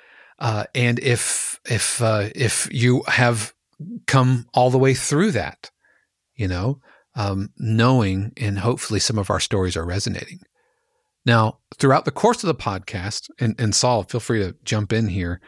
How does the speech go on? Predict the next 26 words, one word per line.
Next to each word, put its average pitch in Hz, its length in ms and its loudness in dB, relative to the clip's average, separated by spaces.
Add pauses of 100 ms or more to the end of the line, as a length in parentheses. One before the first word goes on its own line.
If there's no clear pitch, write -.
(460)
Throughout 131 240 4
the - 60 -6
course - 340 0
of - 60 -10
the 139 180 -4
podcast, 120 640 -2
we're 135 100 -4
gonna 196 160 -2
be 156 80 -2
sharing 131 400 0
a 117 100 -2
lot 117 320 2
about 117 220 2
our 95 100 -2
life 82 220 -4
story 87 440 -6 (440)
and 104 480 0 (120)
starting, 165 680 2
you 165 140 -2
know, 95 300 -4
with, - 140 -8 (120)
with 120 120 0
today 107 380 0
of, 98 300 -4
of 95 280 -6
where 104 440 0